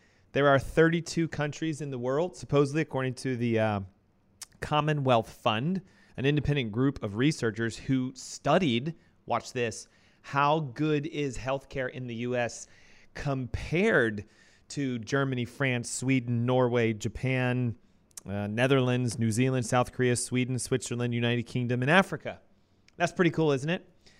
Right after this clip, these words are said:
So I have a question for those of you watching our live stream. How well do you think we did? Numero uno, number one in the world?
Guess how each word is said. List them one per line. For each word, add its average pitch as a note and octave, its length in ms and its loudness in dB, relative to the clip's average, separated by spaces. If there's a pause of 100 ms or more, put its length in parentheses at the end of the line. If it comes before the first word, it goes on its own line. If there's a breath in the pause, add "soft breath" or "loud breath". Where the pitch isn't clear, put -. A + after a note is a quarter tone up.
(200 soft breath)
So E3 140 0
I D#3+ 80 4
have F3 140 4
a - 40 -4
question D#3 540 -2
for D3 140 -4
those D3 180 0
of C#3+ 80 -10
you C#3+ 80 -4
watching C3+ 300 -4
our A#2 100 -8
live B2 240 -4
stream. C#3 240 -14
How E3 280 -4
well F3 240 2
do D3+ 120 -4
you C#3 140 -2
think C#3 340 -8
we C3+ 140 0
did? A2+ 380 0 (340 loud breath)
Numero F#3 640 4
uno, E3+ 380 0
number D3+ 420 -2
one D3 360 0
in D3 60 -4
the C#3+ 80 0
world? D3 500 2